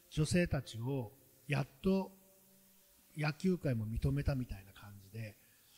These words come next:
これから日本もね、あの、女子野球、プロ野球があると思うんですけど、もしかしたらこの映画を見ることによって、なんかその、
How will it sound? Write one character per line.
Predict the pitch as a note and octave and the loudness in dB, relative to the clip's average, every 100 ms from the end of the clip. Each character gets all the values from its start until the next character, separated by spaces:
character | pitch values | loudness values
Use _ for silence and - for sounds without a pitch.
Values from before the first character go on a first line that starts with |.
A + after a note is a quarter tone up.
| - _ - | -20 _ 2
こ | - | 6
れ | F3+ | 8
か | G3 G3 | 6 2
ら | |
日 | F3+ | 2
本 | E3 F#3+ | 0 -2
も | F3 A2+ | -2 -2
ね、 | G#2+ A2+ - B2 | -4 -12 -14 -14
あ | |
の、 | A#2 A2 | -12 -10
女 | A#2+ | -4
子 | C#3+ | 0
野 | D3 D3 | 0 0
球、 | B2 A2 - - | -4 -6 -8 -6
プ | D3+ | -2
ロ | C3 | -2
野 | C#3 | -2
球 | - G#2 | -6 -4
が | C#3+ | 2
あ | |
る | F3 | 2
と | A#2+ | 2
思 | A2 | -2
う | A2+ | -4
ん | |
で | G2 | -6
す | - | -12
け | - | -10
ど、 | A#2 A#2 G#2 - - - - _ _ _ - | -6 -6 -6 -16 -20 -20 -20 _ _ _ 0
も | A#3+ | 2
し | - | 2
か | A#3+ | -2
し | - | 0
た | B3+ | -2
ら | G#3+ | 0
こ | F3+ | 0
の | E3 | 2
映 | D#3+ F#3 E3+ | 2 2 2
画 | C3 | 2
を | |
見 | B2+ C#3 | 2 -2
る | B2+ | -4
こ | - | -6
と | A#2+ | -6
に | A2 | -8
よ | G2+ | -8
っ | - - - | -14 -10 -4
て、 | A#2+ G#2+ - _ _ - _ _ C#3+ | -2 -4 -10 _ _ -20 _ _ -2
な | D#3 | 0
ん | |
か | C3+ | 0
そ | B2 | -2
の、 | A2 A2 G#2 G2+ | -4 -8 -14 -20